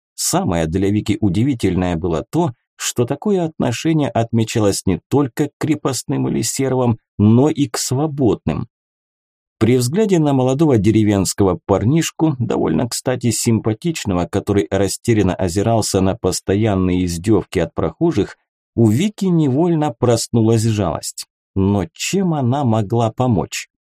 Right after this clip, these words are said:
Ничем, разве что деньгами.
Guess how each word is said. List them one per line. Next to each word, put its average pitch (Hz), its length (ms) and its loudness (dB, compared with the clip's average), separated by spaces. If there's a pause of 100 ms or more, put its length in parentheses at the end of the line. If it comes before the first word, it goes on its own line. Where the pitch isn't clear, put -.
(140)
Ничем, 147 720 0 (300)
разве 175 480 0
что - 240 -6
деньгами. 110 680 -2